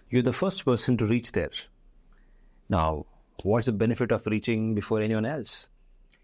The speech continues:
Well, if you reach to a party early, then you have all the food items lined up and you can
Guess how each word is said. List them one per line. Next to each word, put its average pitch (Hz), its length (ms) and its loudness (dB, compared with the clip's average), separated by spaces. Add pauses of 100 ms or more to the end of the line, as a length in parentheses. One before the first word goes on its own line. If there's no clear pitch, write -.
(500)
Well, 107 240 4 (840)
if 175 140 2
you 254 80 6
reach 214 280 4
to 147 120 6
a 113 60 4
party 101 400 0
early, 107 520 -2
then 117 280 2
you 117 100 2
have 113 160 2
all 113 220 4
the 139 100 2
food 120 220 0
items 113 360 2
lined 110 280 0
up 107 120 -2
and 104 140 -2
you 104 140 -2
can 104 320 -4